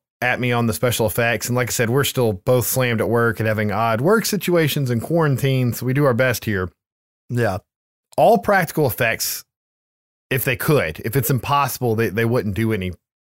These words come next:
Speaker 1: practical effects, obviously. But Ari Aster's really big for practical effects. So he wants them to try to do it whenever they can. And what was in the movie I thought was great.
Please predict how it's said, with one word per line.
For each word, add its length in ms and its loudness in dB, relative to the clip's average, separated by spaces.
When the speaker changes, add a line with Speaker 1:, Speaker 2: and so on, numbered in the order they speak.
Speaker 1:
practical 340 -2
effects, 280 -4
obviously. 480 -2
But 460 4
Ari 220 4
Aster's 340 0
really 280 4
big 420 2
for 180 -4
practical 460 -2
effects. 420 -4
So 80 -4
he 120 -2
wants 380 0
them 120 0
to 120 -2
try 220 0
to 80 -2
do 120 0
it 180 -2
whenever 460 0
they 120 -2
can. 380 -4
And 580 -2
what 160 2
was 120 2
in 100 2
the 60 2
movie 280 2
I 60 0
thought 140 0
was 120 -4
great. 640 -4